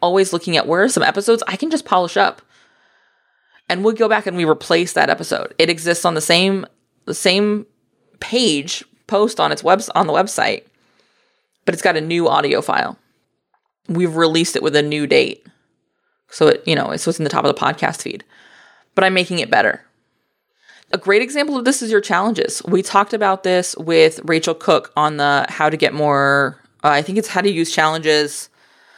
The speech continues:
I'll link it in the show notes. But if you search Rachel Cook on the site, you'll find, you'll find the episode.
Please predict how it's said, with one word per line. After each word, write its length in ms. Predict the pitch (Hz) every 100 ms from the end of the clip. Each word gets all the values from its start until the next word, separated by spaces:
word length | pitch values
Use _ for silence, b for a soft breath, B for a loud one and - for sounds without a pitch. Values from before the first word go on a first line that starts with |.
| B B
I'll 160 | 175
link 220 | 165 165 -
it 80 |
in 100 | -
the 60 | 143
show 180 | 147 135
notes. 280 | - - - _ -
But 80 |
if 80 | 202
you 200 | 180 175
search 360 | 170 190 180 -
Rachel 240 | 156 156
Cook 240 | 143 147 139
on 120 | 139
the 80 | 131
site, 280 | 143 135
you'll 120 | 139 143
find, 460 | 143 139 135 - -
you'll 140 | 156
find 200 | 151 143
the 60 | 131
episode. 420 | 127 160 110